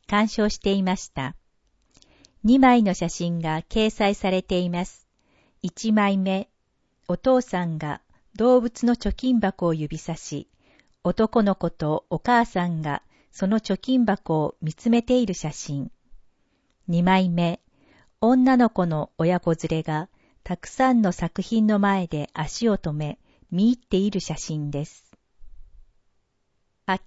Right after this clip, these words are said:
きりとした言葉を話すコツは？美しい日本語の話し方教室、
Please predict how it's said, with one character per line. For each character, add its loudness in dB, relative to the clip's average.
き -8
り -4
と 0
し -8
た -2
言 0
葉 2
を -6
話 -4
す -20
コ -4
ツ -6
は？ -4
美 0
し 0
い 0
日 -2
本 8
語 2
の 0
話 -2
し -16
方 0
教 2
室、 -10